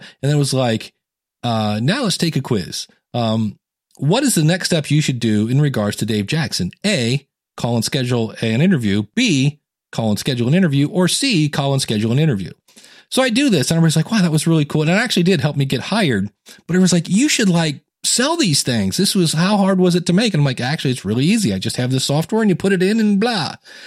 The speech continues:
So I, I bought, uh, digital resume dot C C for some reason. Apparently digital resume dot com wasn't available.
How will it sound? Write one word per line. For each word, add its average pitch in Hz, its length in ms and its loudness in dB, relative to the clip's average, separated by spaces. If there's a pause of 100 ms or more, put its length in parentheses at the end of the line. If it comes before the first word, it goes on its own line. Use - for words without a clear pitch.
(260)
So 175 260 2
I, 107 220 -2 (160)
I 120 100 -2
bought, 139 460 -2
uh, 127 180 0
digital 143 400 0
resume 139 440 2
dot 143 360 -2
C 196 320 0
C 214 500 2
for 131 200 -2
some 143 240 2
reason. 127 260 2
Apparently 147 400 0
digital 135 340 -2
resume 135 360 0
dot 127 180 -4
com 170 240 0
wasn't 151 280 2
available. 175 540 2